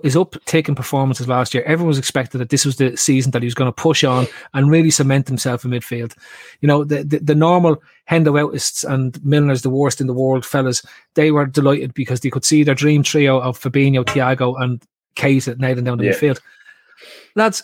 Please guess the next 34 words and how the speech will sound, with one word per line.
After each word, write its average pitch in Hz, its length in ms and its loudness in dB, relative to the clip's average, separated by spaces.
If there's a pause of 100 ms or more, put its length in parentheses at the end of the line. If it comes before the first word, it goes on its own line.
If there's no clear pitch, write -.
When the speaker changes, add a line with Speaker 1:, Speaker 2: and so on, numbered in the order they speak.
(440)
Speaker 1:
Thiago 247 380 2
manages 190 360 2
about 135 220 -2
twenty-four 127 480 -4
games 123 240 -8
a 107 40 -10
season. 113 320 -10 (540)
Before 208 340 2
he 202 80 0
signed, 156 240 2
I 180 40 4
remember 202 220 2
having 160 220 0
a 143 40 0
debate 139 280 0
on 131 80 -4
this 131 180 -2
thing, 131 240 -6
saying, 135 260 -2 (200)
"My 170 180 4
biggest 156 320 2
worry 143 180 2
about 131 200 0
Thiago 127 340 -2
coming 123 260 -2
in 123 140 0
was 117 120 -6
the 131 80 0
amount 127 200 0
of 120 60 -6
games 120 200 0
he's 120 60 -6
gonna 123 160 0
play 123 420 0